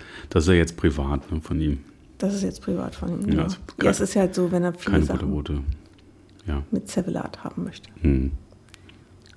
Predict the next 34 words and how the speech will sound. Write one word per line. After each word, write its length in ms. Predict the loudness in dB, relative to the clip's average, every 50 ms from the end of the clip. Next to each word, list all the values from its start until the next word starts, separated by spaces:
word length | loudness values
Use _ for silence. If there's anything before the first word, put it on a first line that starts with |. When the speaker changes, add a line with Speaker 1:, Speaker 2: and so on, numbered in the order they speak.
| -16 0
Speaker 1:
Und 140 | 2 2 4
die 40 | 6
Leute 200 | 4 4 4 4
wollen 120 | 4 4 4
da 60 | 4
lustig 360 | 4 2 0 0 -2 -2 -2
sein. 240 | -2 -4 -4 -4 -4
Und 140 | -2 0 0
Speaker 2:
Die 120 | 2 2
wollen 160 | 4 4 2 2
Speaker 1:
und 60 | 2
Speaker 2:
lustig 260 | 0 -2 -2 -4 -4
sein, 160 | -4 -2 -2 0
Speaker 1:
und 100 | 0 0
das 80 | 0
Speaker 2:
genau. 100 | 0 0
Ich 60 | 0 0
Speaker 1:
finden 20 | 0
Speaker 2:
glaub, 120 | 0 2
Speaker 1:
sie 40 | 2
Speaker 2:
da 40 | 2
Speaker 1:
nicht 40 | 0 0
Speaker 2:
muss 60 | 0
man 80 | 0 0 -2
ein 20 |
Speaker 1:
lustig. 40 | -2 -4 -4 -4
Speaker 2:
bisschen 100 | -4 -4
aufpassen. 500 | -4 -6 -8 -8 -10 -10 -10 -8 -10 -12 -12 -14 -20 -20 -6 -2
Speaker 1:
Bei 120 | 0 2
ihm, 140 | 2 0 0 -4 -10 -16 -10 -4
der 80 | -4 -2
beißt 320 | -2 -2 -2 -4 -2 -4
dann. 280 | -4 -4 -2 -2 -4 -4 -4
Speaker 2:
Ja, 380 | -2 2 4 4 4 4 2